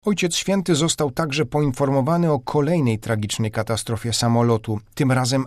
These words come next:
algierskich linii lotniczych nad terytorium Mali i jej licznych ofiarach. Papież Franciszek przyłącza się do modlitwy i bólu rodzin, które straciły swych bliskich.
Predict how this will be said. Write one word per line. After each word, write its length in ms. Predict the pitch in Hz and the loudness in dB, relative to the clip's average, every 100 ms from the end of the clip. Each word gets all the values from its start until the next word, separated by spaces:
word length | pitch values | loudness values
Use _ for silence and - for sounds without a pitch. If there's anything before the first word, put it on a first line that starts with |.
| - | -2
algierskich 720 | 131 120 123 113 - 127 113 | 0 2 0 0 -2 -4 0
linii 240 | 120 117 | 2 2
lotniczych 600 | 113 110 139 123 127 - - | 2 0 -2 -2 -4 -6 -4
nad 240 | 135 123 | -4 -4
terytorium 560 | - 120 117 117 113 120 | -2 0 0 0 2 4
Mali 480 | 123 143 147 117 107 _ 190 | 4 2 2 0 -2 _ 0
i 120 | 151 | 2
jej 140 | 117 | 2
licznych 400 | 107 104 - 110 | 0 -2 -4 -2
ofiarach. 680 | 120 117 127 117 110 95 - - _ - | -2 0 2 2 2 -4 -10 -20 _ -6
Papież 300 | 113 104 113 | -2 -2 -2
Franciszek 640 | - 123 120 165 - 135 | -2 0 0 -2 -4 -6
przyłącza 560 | - - 147 143 135 135 | -6 -4 0 2 2 -2
się 160 | - 135 | -2 0
do 140 | 127 | 4
modlitwy 580 | 123 117 147 170 - 151 | 4 2 0 -4 -2 0
i 100 | 139 | 2
bólu 320 | 127 135 120 | 2 2 2
rodzin, 400 | 131 147 135 135 | 2 0 0 -2
które 280 | - 139 127 | -4 -4 -4
straciły 500 | - 131 117 131 123 | -4 -6 -4 -2 0
swych 300 | - 143 127 | -2 -2 -4
bliskich. 560 | 143 151 - 120 107 | -2 -2 -2 -4 -6